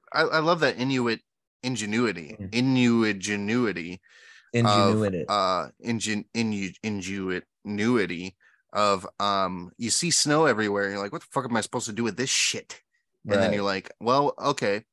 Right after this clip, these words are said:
Speaker 1: uh, let's see, I don't have a place to live. Why don't I make a fucking house out of the goddamn fucking snow?" Right?
Speaker 2: Yeah, all this fucking shit around me. It sucks.
Speaker 1: Yeah.
Speaker 2: It's cold, but fuck it.
Speaker 1: Cold as shit. You know, there's this rumor going around that Inuits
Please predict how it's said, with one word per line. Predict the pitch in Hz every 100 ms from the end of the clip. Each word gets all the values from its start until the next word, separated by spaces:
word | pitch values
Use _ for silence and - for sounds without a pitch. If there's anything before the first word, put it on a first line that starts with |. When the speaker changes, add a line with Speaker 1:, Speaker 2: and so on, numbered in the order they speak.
| _
Speaker 1:
uh, | 117 110 107 104 - -
let's | 117 113
see, | - 120
I | 92
don't | 117
have | 95
a | 101
place | - 123
to | - 104
live. | 117 175 123 139 165 _ _ _
Why | 123
don't | 151
I | 143
make | 143 131
a |
fucking | - - 135 - 120 107
house | 107 143 127 110 -
out | 117
of |
the | 110
goddamn | 101 107 104 107 101
fucking | - 131 - 117
snow?" | - 202 214 175 101 - - _ _ _ -
Right? | 117 170 233 -
Speaker 2:
Yeah, | 139 131 95
all | 92 123
this | 120
fucking | - 127 113
shit | 107 - 139 110
around | 98 92 92
me. | 92 107 117
It | 95
sucks. | - 135 117
Speaker 1:
Yeah. | 156 139
Speaker 2:
It's | -
cold, | 110 104 85 -
but | 85 -
fuck | 104 101
it. | 78 - - _ _ _ _
Speaker 1:
Cold | - 127 139
as | 110
shit. | - 147 - - - - -
You | 180
know, | 196 170 -
there's | 170 185
this | 160 113
rumor | 113 123 135 117
going | 117 117
around | 113 107 110
that | 110
Inuits | 101 107 110 113 -